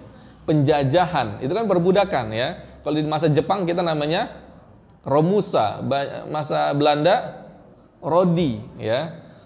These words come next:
Walaupun memang di sejarah-sejarah Belanda, ya, dibiaskan sejarah itu. Kalau kita kan di sejarah-sejarah kita dikatakan bahwa memang Belanda pernah menjajah kita.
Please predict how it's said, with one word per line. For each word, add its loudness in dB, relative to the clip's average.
Walaupun 2
memang 0
di 0
sejarah-sejarah 0
Belanda, 0
ya, -2
dibiaskan 2
sejarah -2
itu. -6
Kalau -2
kita -2
kan 0
di -2
sejarah-sejarah 0
kita -2
dikatakan -4
bahwa 0
memang -4
Belanda 0
pernah -4
menjajah 0
kita. 0